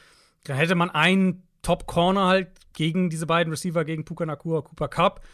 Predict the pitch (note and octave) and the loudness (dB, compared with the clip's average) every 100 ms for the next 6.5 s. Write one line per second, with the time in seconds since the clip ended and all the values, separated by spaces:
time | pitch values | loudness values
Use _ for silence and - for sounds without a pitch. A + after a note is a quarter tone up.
0 | - - - - D#3+ D3+ - F3 D#3+ D#3+ | -20 -20 -16 -6 -2 0 0 0 2 2
1 | E3 D#3 C#3 C3+ D3 C#3 C3+ B2 B2+ B2+ | 2 -2 -4 -4 -6 -4 -6 -4 -6 -8
2 | A2+ C3+ D3+ D3+ D3 A#2 - - - D3+ | -4 0 2 2 0 -4 -14 -12 0 2
3 | D#3+ E3+ E3 F3 F3 E3 E3 D3+ D#3 D#3+ | 4 2 0 -4 -4 -6 -6 -4 -4 -4
4 | D#3+ D#3 E3 D#3+ E3 - - _ _ _ | -6 -6 -2 -2 -2 -8 -20 _ _ _
5 | D3+ C#3+ D3 D3 C#3+ D#3 B2+ A#2+ A#2 B2+ | -2 0 2 0 0 -2 -4 -6 -10 -14
6 | C3 - - C#3 C3 | -16 -20 -16 -12 -10